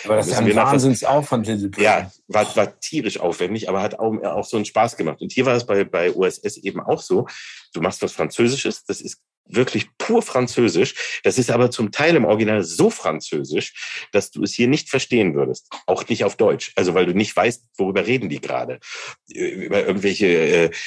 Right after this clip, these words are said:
Speaker 2: Regionen oder Käsesorten oder sonst was <laughs> oder so Dinge, die du hier nicht kennst.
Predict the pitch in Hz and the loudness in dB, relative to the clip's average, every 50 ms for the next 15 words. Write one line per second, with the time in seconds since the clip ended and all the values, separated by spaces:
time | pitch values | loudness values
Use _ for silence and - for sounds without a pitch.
0 | - - - - 101 98 78 80 90 98 113 123 117 104 90 80 - 87 90 90 | -12 -8 -4 0 0 0 0 2 4 4 6 6 6 4 4 4 2 2 2 0
1 | - - - 107 120 127 117 107 - 98 85 98 98 - 95 80 90 90 87 92 | 0 0 0 0 2 2 2 0 2 2 2 2 0 0 0 0 2 2 2 2
2 | 98 110 - - 101 92 87 90 95 147 - 110 104 - - 95 87 - - - | 0 0 0 0 0 2 2 2 2 2 2 2 2 2 2 2 0 -2 -4 -2
3 | 107 110 110 104 - - - - - 98 90 - - 104 104 98 - - - 110 | 0 2 2 0 0 -4 -8 -6 -4 0 2 4 4 4 4 2 0 0 0 0
4 | 85 - | 0 -2